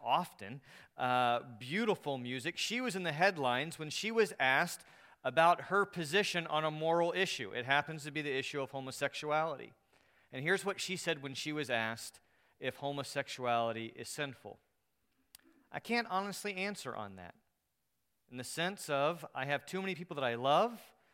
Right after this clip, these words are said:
and they are homosexuals. I can't say one way or the other. I'm not God. When people ask questions like that, I just say, 'Read the Bible and find out for yourselves. And when you find out,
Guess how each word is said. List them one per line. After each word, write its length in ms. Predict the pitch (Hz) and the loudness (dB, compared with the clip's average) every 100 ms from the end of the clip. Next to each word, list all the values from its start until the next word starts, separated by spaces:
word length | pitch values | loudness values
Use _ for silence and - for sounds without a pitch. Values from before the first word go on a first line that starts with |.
| _ _ _ | _ _ _
and 120 | - | -10
they 100 | 123 | -4
are 80 | 143 | -2
homosexuals. 920 | 143 147 147 185 185 - - - - _ _ _ | -4 -8 -6 -6 -8 -12 -20 -20 -20 _ _ _
I 80 | - | -6
can't 280 | - 185 - | 0 -2 0
say 220 | 180 175 | 2 2
one 380 | 143 156 180 175 | 2 0 0 2
way 180 | 175 | 4
or 100 | 185 | 4
the 180 | 151 139 | 4 6
other. 380 | 135 139 196 214 - _ _ _ _ - | 6 6 2 0 -12 _ _ _ _ -10
I'm 80 | |
not 220 | 120 151 120 | -4 -4 2
God. 340 | 143 147 95 - _ _ _ _ _ _ - | 4 4 0 -10 _ _ _ _ _ _ -16
When 120 | 127 | -10
people 300 | 180 196 190 | -6 -2 2
ask 260 | 180 170 | 4 2
questions 440 | - 185 - 190 175 | 4 4 4 -2 0
like 220 | 175 170 | 0 4
that, 360 | 175 175 180 - _ _ - | 4 4 2 -8 _ _ -6
I 140 | 123 | -4
just 340 | 113 175 - - | -2 -2 -2 0
say, 420 | 160 147 147 135 _ _ _ - | 2 2 2 -2 _ _ _ -10
'Read 280 | 131 190 | -4 -2
the 60 | 170 | -2
Bible 480 | 143 143 143 139 143 | 4 6 6 2 -4
and 180 | 120 110 | -6 -8
find 300 | 127 131 123 | -4 -2 0
out 200 | 123 - | -2 -2
for 80 | 120 | -10
yourselves. 680 | 104 - 110 92 - - - _ _ _ _ - | -10 -8 -8 -10 -12 -16 -16 _ _ _ _ -10
And 100 | 123 | -6
when 120 | 151 | -4
you 80 | - | 0
find 340 | 180 196 202 | 2 4 4
out, 260 | 202 247 | 4 4